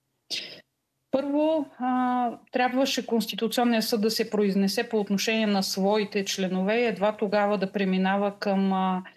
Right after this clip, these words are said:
а, произнасяне по съществения въпрос, какъвто е, а, м, промените в Конституцията.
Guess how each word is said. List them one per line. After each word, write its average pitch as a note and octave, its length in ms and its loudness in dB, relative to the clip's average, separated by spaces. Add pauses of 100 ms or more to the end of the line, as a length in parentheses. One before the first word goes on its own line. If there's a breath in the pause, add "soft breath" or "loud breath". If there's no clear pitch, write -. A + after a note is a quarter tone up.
(400 loud breath)
а, F#3+ 340 2
произнасяне G3+ 720 0
по G3 120 -2
съществения F#3+ 720 -2
въпрос, G#3+ 380 0
какъвто G3+ 560 0
е, G3 440 2
а, F#3 360 2 (680 loud breath)
м, F#3+ 320 2
промените G3 460 0
в - 80 -8
Конституцията. - 800 -4